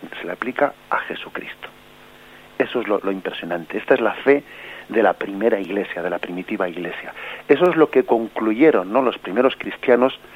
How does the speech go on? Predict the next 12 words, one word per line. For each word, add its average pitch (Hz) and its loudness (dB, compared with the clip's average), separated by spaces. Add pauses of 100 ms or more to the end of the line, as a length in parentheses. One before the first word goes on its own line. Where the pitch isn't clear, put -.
(720)
fruto - 4
de 101 4
haber 113 4
convivido 101 0
con 90 -8
Cristo, 139 0 (720)
fruto 120 2
de 110 6
haber 110 2
visto 117 -2
su 107 -6
señorío, 104 0